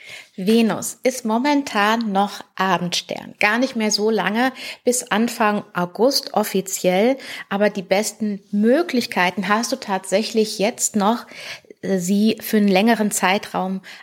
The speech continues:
am Abendhimmel zu sehen. Sie geht nämlich momentan erst kurz nach elf unter und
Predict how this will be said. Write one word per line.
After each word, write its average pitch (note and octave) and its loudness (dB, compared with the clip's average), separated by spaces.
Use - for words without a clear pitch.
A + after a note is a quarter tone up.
am G3+ -2
Abendhimmel G3+ 0
zu - -2
sehen. F3 4
Sie A3 -2
geht G3 0
nämlich F#3+ 0
momentan F#3+ 0
erst F#3 0
kurz A3 0
nach F3 -2
elf A3 0
unter C#4+ 2
und G#3+ 2